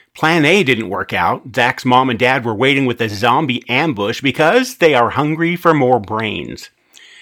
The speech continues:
Remember, you can get a copy of the complete Zombies Ate My Poodle book at Amazon or Apple Books.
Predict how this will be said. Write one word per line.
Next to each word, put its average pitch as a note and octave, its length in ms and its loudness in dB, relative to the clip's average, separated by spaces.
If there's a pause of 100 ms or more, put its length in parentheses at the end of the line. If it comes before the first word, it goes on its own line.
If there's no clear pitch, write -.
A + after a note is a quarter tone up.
(340)
Remember, E3+ 300 4
you D3 80 0
can A#2+ 80 -2
get D3 80 2
a D#3 180 -2
copy D#3 260 0
of C3 180 -2
the B2 120 -2
complete C3+ 460 -4
Zombies C3 440 -2
Ate B2+ 140 0
My A#2+ 140 -2
Poodle C3+ 320 -2
book C#3 280 -2
at A2 300 -2
Amazon B2 560 2
or G#2+ 180 0
Apple A2 280 -4
Books. A#2 360 -2